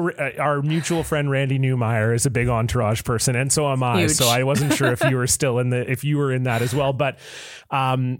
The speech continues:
Speaker 1: so the main character dates Sasha Grey, porn star Sasha Grey, who's playing herself in the series.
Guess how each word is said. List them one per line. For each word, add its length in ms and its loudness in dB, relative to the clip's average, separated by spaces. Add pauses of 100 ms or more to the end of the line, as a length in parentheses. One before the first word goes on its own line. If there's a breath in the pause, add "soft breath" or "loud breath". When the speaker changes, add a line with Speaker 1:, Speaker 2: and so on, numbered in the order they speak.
Speaker 1:
so 320 -2
the 140 0
main 340 0
character 640 -2
dates 760 0
Sasha 480 0
Grey, 520 0 (120)
porn 240 -2
star 220 0
Sasha 360 0
Grey, 360 -2
who's 280 -2
playing 400 -2
herself 800 0
in 220 2
the 80 0
series. 680 0